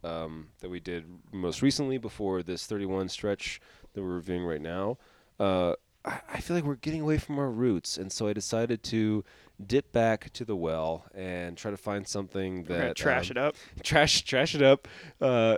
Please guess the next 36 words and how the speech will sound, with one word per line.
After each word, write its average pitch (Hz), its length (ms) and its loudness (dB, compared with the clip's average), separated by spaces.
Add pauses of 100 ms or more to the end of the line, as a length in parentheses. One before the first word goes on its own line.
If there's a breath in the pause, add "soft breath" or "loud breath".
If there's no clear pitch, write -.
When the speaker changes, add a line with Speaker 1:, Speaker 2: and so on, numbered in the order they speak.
(100)
Speaker 1:
and, 127 400 4
and 139 180 4
much 160 300 2
like 175 280 6
our 147 220 8
very 156 300 6
first 170 360 2
episode 117 540 4
that 104 180 4
is, 104 240 0
uh, 98 140 2
lost 101 360 -2
to 117 60 -8
the 107 80 -8
depths 101 220 -6
of 98 60 -20
time 117 400 -2
for 98 380 -2 (280)
plenty 104 220 -4
of 92 40 0
good 90 120 -2
reasons, 127 360 -2 (320 loud breath)
uh, 104 300 4
this 113 220 -4
is 131 100 -4
also 139 460 6
<laughs> 143 200 8
a 127 380 8
nineties 123 800 0
film 147 480 10 (300 loud breath)
based 143 300 8
on 143 140 6
a 127 60 4
Stephen 165 580 -2
King 160 320 0
story 135 680 2